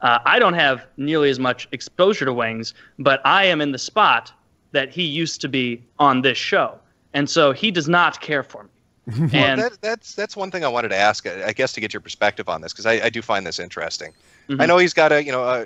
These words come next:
Speaker 2: a decent-sized YouTube channel. He had a following for a while. He had a lot of people watching him 'cause the content was kinda fresh and new, and he was one of the first people there. Um, but it seems like there's, like, an inverse thing going.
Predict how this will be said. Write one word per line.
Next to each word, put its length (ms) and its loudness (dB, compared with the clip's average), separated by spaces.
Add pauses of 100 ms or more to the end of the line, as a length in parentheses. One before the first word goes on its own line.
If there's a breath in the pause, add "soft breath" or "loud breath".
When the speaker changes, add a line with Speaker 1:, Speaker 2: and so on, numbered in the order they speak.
Speaker 2:
a 80 -8
decent-sized 580 -4
YouTube 280 -10
channel. 300 -2
He 80 0
had 120 4
a 20 -2
following 400 0
for 120 -4
a 40 0
while. 260 6
He 140 -4
had 140 0
a 20 -2
lot 220 6
of 80 -4
people 220 -8
watching 360 0
him 160 -10
'cause 220 -12
the 60 -12
content 420 -2
was 100 -10
kinda 160 -4
fresh 320 -2
and 80 -10
new, 60 -6
and 80 -8
he 40 -8
was 100 -12
one 100 -10
of 20 -8
the 60 -10
first 240 -10
people 240 -10
there. 260 2 (720 soft breath)
Um, 340 4
but 200 0 (320 soft breath)
it 140 0
seems 260 -2
like 160 4
there's, 160 0
like, 140 2
an 60 0
inverse 360 -2
thing 180 -4
going. 320 -4